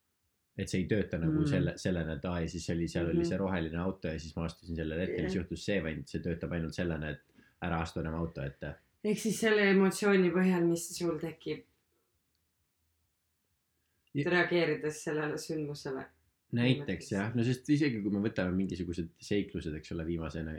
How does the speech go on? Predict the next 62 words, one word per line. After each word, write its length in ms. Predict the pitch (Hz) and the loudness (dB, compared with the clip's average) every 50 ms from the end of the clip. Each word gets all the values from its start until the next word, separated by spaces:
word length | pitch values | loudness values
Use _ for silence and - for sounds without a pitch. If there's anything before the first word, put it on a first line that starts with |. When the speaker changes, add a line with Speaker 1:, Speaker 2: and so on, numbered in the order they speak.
| - | -8
Speaker 1:
ma 100 | - 82 82 | -6 -4 -4
ei 40 | 80 | -4
tea, 80 | 80 | -4
viie 220 | 78 90 90 90 80 | -4 -4 -4 -4 -4
või 140 | 78 76 78 | -4 -4 -4
kümne 180 | 85 87 85 85 | -2 -2 -2 -2
aasta 240 | 87 87 - - - | -4 -6 -6 -8 -8
jooksul, 260 | 73 71 - 76 76 | -10 -8 -8 -10 -10
eks 160 | 73 - - 80 | -10 -10 -10 -8
ole, 140 | 78 76 73 | -8 -8 -8
kus 180 | 80 80 - | -10 -10 -8
me 80 | 85 85 | -8 -6
oleme 220 | 80 78 78 76 | -6 -6 -8 -8
koos 220 | - 90 85 80 - | -6 -6 -8 -6 -6
käinud, 260 | - 87 85 80 76 - | -6 -6 -6 -6 -8 -8
koos 220 | - 82 80 - | -8 -8 -8 -6
teinud 260 | - 87 82 82 76 71 | -6 -6 -4 -4 -4 -6
mingisuguseid 560 | 69 71 71 69 67 73 73 - - 76 73 | -6 -6 -8 -8 -10 -10 -12 -10 -10 -8 -8
asju, 360 | 78 73 - - - - - - | -10 -10 -12 -14 -14 -12 -10 -8
Speaker 2:
Mhm. 460 | 185 175 170 170 - _ - 175 175 180 185 _ _ _ _ | -8 -8 -8 -8 -10 _ -6 -4 -4 -6 -8 _ _ _ _
Speaker 1:
siis 200 | - - 95 95 | -8 -4 -2 0
on 80 | 95 95 | 0 2
nagu 180 | 95 90 92 | 2 2 2
nii 180 | 95 101 104 92 | 2 2 2 0
palju 220 | 95 98 95 92 92 | 0 0 2 2 0
asju, 340 | 95 95 - - 85 80 78 76 | 0 -2 -4 -4 -4 -4 -4 -2
millest 260 | 85 87 90 90 87 - | -2 -2 -4 -4 -4 -4
me 220 | 90 87 87 85 | -2 -2 -2 -2
ka 80 | 85 85 | -2 -2
mingi 180 | 85 82 80 | -2 -2 -2
sinu 220 | - - 92 85 78 | -2 -2 -2 -2 0
ja 80 | 80 | 0
Ingmariga 360 | 85 85 78 71 71 69 71 | -2 -2 -2 -4 -4 -6 -6
räägime, 360 | 71 80 82 80 69 69 67 69 | -4 -4 -4 -4 -4 -6 -6 -6
mingist 260 | 67 69 71 69 - _ _ _ _ _ - - | -4 -6 -6 -8 -10 _ _ _ _ _ -20 -12
asjast 420 | - 85 80 71 69 69 - - - | -10 -8 -8 -8 -8 -10 -12 -12 -10
ja 80 | 80 | -10
me 80 | 78 73 | -8 -6
kõik 180 | 80 80 - - 87 | -6 -8 -6 -4 -2
olime 240 | 82 76 69 - - | -2 -2 -4 -6 -10
seal 260 | - - - - 78 - - | -12 -12 -12 -12 -12 -10 -8
ja 80 | 82 80 | -6 -6
me 100 | 78 76 | -4 -6
kõik 180 | 80 78 - - | -6 -8 -8 -8
mäletame 400 | 82 78 73 - - 71 73 73 | -8 -8 -8 -10 -10 -10 -10 -10
seda 160 | 73 73 73 73 | -10 -10 -10 -8
nagu 120 | 76 76 73 | -8 -6 -6
jumala 300 | 80 78 76 73 73 71 67 | -6 -4 -4 -6 -6 -6 -6
teistmoodi. 640 | 69 73 - - - - 78 73 71 69 78 73 69 _ _ _ _ _ _ _ _ | -8 -8 -8 -8 -8 -8 -6 -6 -6 -8 -10 -12 -16 _ _ _ _ _ _ _ _
Ja 80 | - 85 | -6 -4
võime 300 | 80 82 80 80 80 78 | -2 -2 -2 -2 -4 -4
nagu 160 | 78 78 78 80 | -4 -6 -6 -6
täiesti 320 | 78 80 80 78 - 82 | -6 -6 -6 -6 -8 -6
veendunud 360 | 78 80 78 73 73 71 69 73 | -6 -6 -4 -4 -4 -4 -4 -4
olla, 140 | 73 71 71 | -4 -4 -6
et 120 | 71 - - | -8 -8 -8
sihukest 340 | 82 82 - - - 82 | -8 -8 -8 -8 -8 -8
asja 240 | 82 - - 82 80 | -8 -8 -8 -8 -6
ei 20 | 78 | -6
ole 160 | 78 76 80 | -6 -4 -4
juhtunud 540 | 82 80 - - 82 82 80 - - _ - | -4 -6 -6 -8 -8 -8 -8 -10 -12 _ -8
ja 220 | 87 85 78 76 | -6 -4 -4 -4